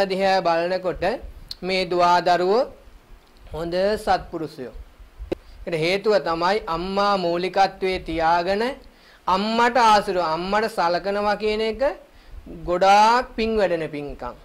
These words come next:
නේ? තාත්තට සලකනවා කියන ගොඩාක් පින් වැඩෙන පින්කම්. අපි දන්නවා අම්මා සහ තාත්තා කියන දෙන්න අපිට අපි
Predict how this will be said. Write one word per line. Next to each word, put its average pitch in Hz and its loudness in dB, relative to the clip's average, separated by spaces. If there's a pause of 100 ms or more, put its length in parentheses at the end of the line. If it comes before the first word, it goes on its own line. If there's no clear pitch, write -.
(720)
නේ? 175 -6 (280)
තාත්තට 196 2
සලකනවා 208 0
කියන 226 -2
ගොඩාක් 202 4
පින් 214 -4
වැඩෙන 175 -4
පින්කම්. 147 -10 (180)
අපි 165 -8
දන්නවා 170 -2 (560)
අම්මා 202 0
සහ 202 0
තාත්තා 170 0
කියන 196 -4
දෙන්න 196 -2
අපිට 170 -2 (840)
අපි 208 0